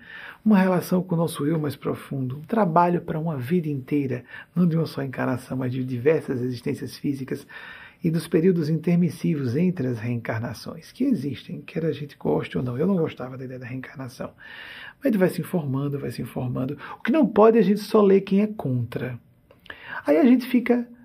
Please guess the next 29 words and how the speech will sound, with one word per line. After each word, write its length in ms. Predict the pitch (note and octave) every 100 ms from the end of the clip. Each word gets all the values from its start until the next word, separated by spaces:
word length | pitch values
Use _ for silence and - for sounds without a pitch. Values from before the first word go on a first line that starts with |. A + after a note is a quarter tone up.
| _
bizonho, 920 | E3+ F#3 A3+ C3 D#3 D3+ D3 D3 D3
bitolado, 1000 | C#3 B2 D#3+ F3 D3+ C#3 C3 B2+ C3+ C3+ E3
ou 80 |
bizonha, 560 | C3 D3+ B2 C#3+ C3 C3
bitolada, 800 | B2 B2 C3+ B2 A#2 A#2+ B2 B2 - - -
que 60 |
é 60 | G#3+
muito 200 | C#4+ -
fácil 360 | - E3+ -
de 80 | C#3
ficar 220 | - -
contra 420 | - - E3+ D#3 C#3+
só 180 | -
lendo 260 | F#3+ D#3 E3
quem 200 | - E3+
está 260 | E3 - D3
condenando 720 | D#3+ D#3 F3+ C3 B2 B2 C#3 - - - -
os 160 | C#3
assuntos 300 | D#3 D3+ D3+
espirituais 500 | C3+ - C#3+ C3+ C3+
religiosos. 600 | C3 D3 C#3+ C3 A#2 B2 - - - - -
Eu 80 |
sugiro 340 | A3 A3 E3 F3+
que 80 | F#3+
as 80 |
pessoas 500 | - F#3+ - F3 D#3
leiam 300 | C3 C#3 C#3+
outras 280 | C#3+ C#3+ D#3+
ciências. 720 | - F3 A#2+ - C3+ - -